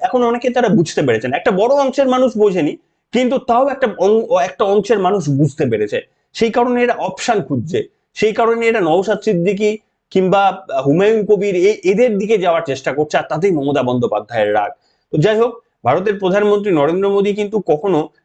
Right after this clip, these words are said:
আহ, ডাইরেক্টলি এইভাবে বলেন না, এবং তাও আবার, আহ, সংসদে, রাজ্যসভার মধ্যে দাঁড়িয়ে এই ধরনের বক্তব্য।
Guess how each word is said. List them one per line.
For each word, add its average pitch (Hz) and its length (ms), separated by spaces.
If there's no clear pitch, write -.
আহ, 123 320
ডাইরেক্টলি 180 640
এইভাবে 196 480
বলেন 160 460
না, 160 240
এবং 170 360
তাও 180 200
আবার, 208 220
আহ, 131 180
সংসদে, 208 560
রাজ্যসভার 185 640
মধ্যে 165 220
দাঁড়িয়ে 156 300
এই 135 140
ধরনের 156 340
বক্তব্য। 110 640